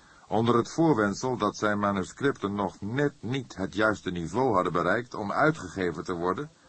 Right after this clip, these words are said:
spoorde hij Sjoerd van Obergum aan om steeds opnieuw aan een nieuw manuscript te beginnen. Appie Keizer keek hem niet begrijpend aan.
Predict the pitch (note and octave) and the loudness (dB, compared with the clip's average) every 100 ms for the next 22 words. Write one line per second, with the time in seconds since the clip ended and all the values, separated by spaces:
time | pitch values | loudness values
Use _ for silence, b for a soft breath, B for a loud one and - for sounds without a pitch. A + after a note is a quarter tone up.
0 | B B B B - - - F#3+ G3+ B2 | B B B B -20 -16 0 2 4 2
1 | A2 G2+ - E3+ D#3+ F2+ E2+ A#2 D3 D3 | 0 -2 -2 -4 -2 -6 -6 -4 0 0
2 | G#2 D#2+ C#2 G2+ C#3 D3 - F#2+ - - | 0 -4 -2 -2 -2 -4 -8 -8 -8 -4
3 | F#3+ E3 B2+ - G#2 C#3+ D#3 - F#2+ G2 | -4 -4 -8 -6 -4 -4 -4 -4 -4 -2
4 | E2+ G#2 B2+ B2+ B2+ B2 - C3+ - C#2+ | -4 -6 -4 -4 -6 -8 -6 -6 -4 -6
5 | D#2 C#2+ C2 B1 _ _ _ _ _ _ | -4 -6 -8 -14 _ _ _ _ _ _
6 | _ _ b b b b b _ D2+ E2 | _ _ b b b b b _ -10 -8
7 | D#2 F2 F#2 C#2+ C#2 C#2 C2+ C#2 E2+ D2+ | -8 -6 -6 -6 -8 -10 -10 -10 -10 -10
8 | C#2 C#2 B1+ C2 F#2+ F#2 B1+ | -8 -8 -8 -8 -6 -6 -8